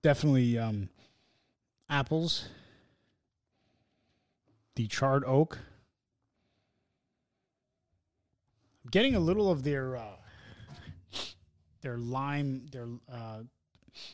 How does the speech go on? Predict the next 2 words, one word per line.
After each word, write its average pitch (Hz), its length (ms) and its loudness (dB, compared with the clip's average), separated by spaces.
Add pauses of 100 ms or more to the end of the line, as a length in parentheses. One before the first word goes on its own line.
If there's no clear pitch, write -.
(3750)
their 113 140 -6
limestone. 135 920 -4